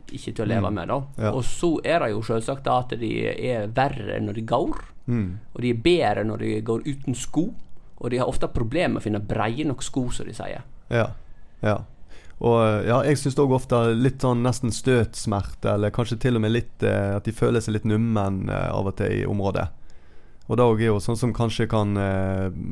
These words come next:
Speaker 2: passe bra med nervesymptomer da.
Speaker 1: Absolutt. Og så har de jo ofte, eh, en, eh, en, eh, ja, en, en litt sånn spørsmål angående, de prøver jo veldig ofte å finne seg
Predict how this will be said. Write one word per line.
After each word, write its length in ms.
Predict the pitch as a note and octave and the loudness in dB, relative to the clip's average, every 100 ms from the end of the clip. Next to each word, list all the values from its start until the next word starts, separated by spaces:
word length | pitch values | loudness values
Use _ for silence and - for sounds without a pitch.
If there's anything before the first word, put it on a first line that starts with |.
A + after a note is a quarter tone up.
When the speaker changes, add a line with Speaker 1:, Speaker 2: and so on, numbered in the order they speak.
| F#2 | -2
Speaker 2:
passe 300 | A#2 A2+ A2+ G2 G2 | 0 2 0 0 2
bra 200 | A2+ G2+ | 2 2
med 140 | G2 | 2
nervesymptomer 1200 | G2+ G2 G#2+ G#2 G2 F#2+ F2+ F2+ - G2+ G#2 G2+ | 0 0 0 0 0 -2 -4 -4 -4 -4 -4 -2
da. 100 | G2+ - - - - - - - - | -4 -4 -10 -14 -14 -14 -16 -16 -12
Speaker 1:
Absolutt. 500 | A#2 B2 A2 A2 - - - - - - - - - - | -4 -2 -2 -2 -6 -8 -10 -10 -10 -12 -12 -12 -10 -8
Og 80 | C#3 | -4
så 100 | D#3 | 2
har 240 | E3 F3+ | 4 4
de 100 | D3 | 4
jo 160 | B2+ A2+ | 0 0
ofte, 380 | B2+ - - D#3+ | -2 -6 -4 0
eh, 880 | D3+ B2+ A2+ A2 G#2+ G#2+ G#2+ G2+ A#2 | 2 2 0 0 -2 -2 -4 -6 -6
en, 280 | A2+ A2 A2+ | -4 -4 -4
eh, 340 | A2 A2 A2 A2 - - - - - - - | -2 -2 -2 -4 -10 -14 -16 -16 -14 -14 -8
en, 340 | G#2 G#2+ A2 | -6 -4 -2
eh, 1300 | G#2+ G#2+ G#2+ G#2 G2+ G2+ G2+ G2+ G2 G2+ G1+ - - - - | -4 -2 -2 -2 -4 -6 -6 -8 -8 -10 -12 -12 -14 -16 -8
ja, 220 | E2+ - - - | -6 -6 -12 -16
en, 280 | G2+ G#2+ - | -10 -10 -10
en 600 | - - - - - - - - - - - | -14 -14 -14 -14 -16 -16 -16 -16 -14 -14 -14
litt 180 | C3 C#3 | -8 -4
sånn 180 | C#3+ C3 | -2 -4
spørsmål 580 | B2+ - C#3 - A#2 G2+ | -4 -4 -4 -2 -4 -2
angående, 580 | B2 C3+ A2+ G#2+ G2+ G2+ | -2 -2 -4 -4 -2 -2
de 100 | A#2+ | 0
prøver 380 | - C3+ C#3 F3+ | 4 4 4 2
jo 100 | C3 | 2
veldig 200 | A#2 A#2+ | 2 0
ofte 180 | - - | -4 -6
å 40 | |
finne 220 | B2 B2+ | -4 -4
seg 400 | C3+ C#3 A#2 A2 | -4 -2 -2 -4